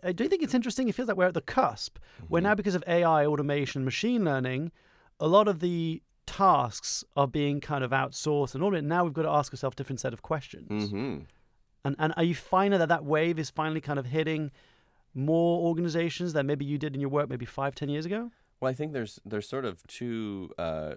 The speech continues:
Speaker 2: schools of thought right now. There are the people that have the time to stop and think about where this is all heading.
Speaker 1: Okay.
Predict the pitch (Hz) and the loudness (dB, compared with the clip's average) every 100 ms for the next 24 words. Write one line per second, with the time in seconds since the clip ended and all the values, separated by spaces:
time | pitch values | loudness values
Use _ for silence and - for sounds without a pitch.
0 | - - - 98 87 82 - 98 90 76 | -12 -20 -8 -8 -6 -10 -6 -2 -2 -4
1 | 73 65 73 80 80 80 104 - 87 82 | -8 -8 -8 -6 -8 -8 -12 -10 -10 -8
2 | 87 80 76 90 85 80 78 - 80 80 | -10 -10 -10 -8 -8 -10 -14 -8 -8 -8
3 | 76 - 85 82 78 76 71 78 78 78 | -12 -14 -14 -12 -8 -8 -8 -6 -6 -6
4 | 73 - 76 69 120 123 62 101 - 135 | -10 -14 -12 -12 -10 -10 -10 -14 -10 -8
5 | 131 | -8